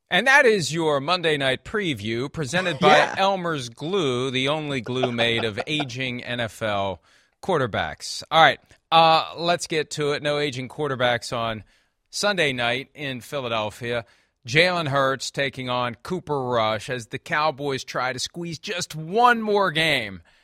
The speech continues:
Speaker 1: out of their backup before they put the ball back in the hands of Dak Prescott. Prescott obviously says he would have been able to play last night. He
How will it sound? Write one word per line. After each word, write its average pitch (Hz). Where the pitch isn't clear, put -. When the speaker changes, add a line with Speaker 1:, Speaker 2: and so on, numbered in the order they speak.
Speaker 1:
out 151
of 147
their 143
backup 135
before 139
they 127
put -
the 143
ball 127
back 123
in 117
the 110
hands 117
of 98
Dak 101
Prescott. 131
Prescott 117
obviously 104
says 90
he 92
would 85
have 80
been 80
able 80
to 73
play 165
last 120
night. 113
He 123